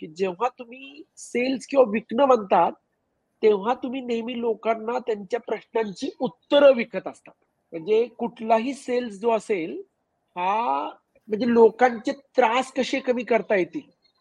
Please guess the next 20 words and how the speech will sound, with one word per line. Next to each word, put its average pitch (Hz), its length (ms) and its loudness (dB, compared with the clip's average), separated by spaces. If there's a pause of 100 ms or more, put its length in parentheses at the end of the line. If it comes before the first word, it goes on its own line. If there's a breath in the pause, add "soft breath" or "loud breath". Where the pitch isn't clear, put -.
(340)
आणि 214 300 -4
त्यांचे 196 680 -10
प्रॉब्लेम्स 247 760 0
कसे 269 260 -2
कमी 254 240 0
करता 214 300 0
येतील, 160 260 -4 (580)
तुम्ही 233 180 -2 (120)
कसं 226 260 4
सॉल्व्ह 233 380 2
करतायत, 226 360 -4 (120)
काय 226 180 -2
करतायत 220 440 -4
हे 233 180 2
नाही, 180 160 -2 (420)
लोकांचा 220 480 4
जो 269 200 -2
मोठा 247 360 0
प्रॉब्लेम 254 460 4
आहे 214 260 -4